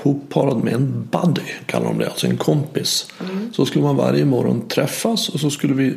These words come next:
Speaker 1: dela tio minuter var, var vi befann oss i, i vår utveckling. Eller vi fick egentligen prata om precis vad vi ville i tio minuter var.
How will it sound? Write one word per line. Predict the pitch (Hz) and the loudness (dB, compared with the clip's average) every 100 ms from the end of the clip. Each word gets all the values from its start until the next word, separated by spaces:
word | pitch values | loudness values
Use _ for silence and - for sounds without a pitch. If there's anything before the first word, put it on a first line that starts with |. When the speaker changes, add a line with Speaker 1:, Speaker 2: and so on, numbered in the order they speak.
| - | -4
Speaker 1:
dela | - 120 131 160 202 208 117 - | -6 0 2 4 4 2 0 0
tio | 180 120 139 | 0 2 2
minuter | - - - - 156 | 0 0 -2 0 2
var, | 190 240 110 117 - - - - | 2 2 0 -2 -6 -18 -16 -2
var | 139 139 | 2 2
vi | 147 | 2
befann | 147 160 269 202 | 2 0 0 -2
oss | 104 - - - - - - - - _ - - - - - | -4 -4 -6 -8 -18 -20 -20 -20 -20 _ -20 -20 -20 -20 -8
i, | - - - - 151 | -2 0 0 0 2
i | |
vår | 151 135 | 2 2
utveckling. | 120 - - 151 | 2 0 -2 0
Eller | 123 139 | 2 4
vi | 175 190 | 4 4
fick | 202 | 4
egentligen | 143 - 127 107 - - | 2 2 0 -2 -6 -2
prata | 107 - - | -2 0 -2
om | |
precis | - - 123 | 0 0 0
vad | 110 | 0
vi | 104 | 0
ville | - - 185 - | 0 0 0 -2
i | - | -4
tio | - 110 | -4 -2
minuter | - - - - | -2 -4 -4 -4
var. | - | -6